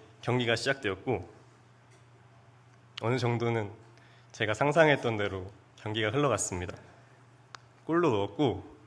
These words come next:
뭐 나름대로 잘했습니다. 그런데 경기는 굉장히 팽팽하게 흘러갔고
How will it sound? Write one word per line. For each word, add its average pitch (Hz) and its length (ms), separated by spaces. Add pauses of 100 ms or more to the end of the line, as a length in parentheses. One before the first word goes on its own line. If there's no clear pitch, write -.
(880)
뭐 101 200
나름대로 113 420
잘했습니다. 95 600 (1900)
그런데 127 560 (580)
경기는 127 460
굉장히 113 480
팽팽하게 151 480
흘러갔고 127 760